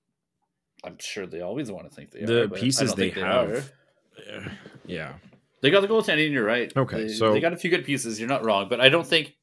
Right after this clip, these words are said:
Speaker 1: like, Patrick Roy is the guy who's gonna, like, push you over the hump to the promised land.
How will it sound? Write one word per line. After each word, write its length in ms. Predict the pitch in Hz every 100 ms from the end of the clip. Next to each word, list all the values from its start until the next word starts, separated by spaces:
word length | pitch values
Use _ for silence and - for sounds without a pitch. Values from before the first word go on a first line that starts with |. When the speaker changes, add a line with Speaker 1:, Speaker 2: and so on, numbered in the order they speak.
| _
Speaker 1:
like, 160 | 113 110
Patrick 300 | 110 107 98
Roy 140 | 110
is 120 | 95 104
the 80 |
guy 220 | 110 107 98
who's 220 | 107 107
gonna, 200 | 113 104
like, 220 | 98 -
push 240 | - 123 -
you 140 | 117
over 140 | 110 104
the 80 |
hump 300 | 117 107 92 _
to 120 | - 98
the 60 |
promised 460 | 92 90 87 - 78
land. 320 | - -